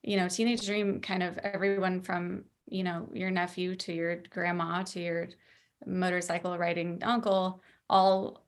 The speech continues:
appreciate <laughs> that song. Um, I think that Katie and I really captured that kind of, uh, nostalgic teenage first time falling in love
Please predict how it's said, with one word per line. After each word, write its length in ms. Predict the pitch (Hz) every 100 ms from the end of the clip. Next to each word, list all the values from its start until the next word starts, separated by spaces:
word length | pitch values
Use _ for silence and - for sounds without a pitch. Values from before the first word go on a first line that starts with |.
| -
appreciate 680 | 190 208 196 - 170 170 -
<laughs> 240 | 247 254
that 340 | 196 175 202 -
song. 360 | 175 - 202 196 - _ _
Um, 380 | - 180 165 165
I 120 | -
think 240 | 185 180 180
that 320 | - - - _ _ _ _
Katie 460 | - 202 185 170 -
and 260 | - 180
I 340 | 175 170 170 - - _ _ _
really 280 | 190 175 175
captured 520 | - - - 170 156
that 440 | - 85 - - - _
kind 200 | - 175
of, 200 | - 190 - - _ _ _ _ _ _ _ _ 240
uh, 380 | 196 - - - -
nostalgic 800 | 196 - - 170 170 175 175 - -
teenage 500 | - 180 175 175 -
first 320 | - 180 -
time 160 | 180 170
falling 260 | 170 175 170
in 100 | 170
love 200 | 165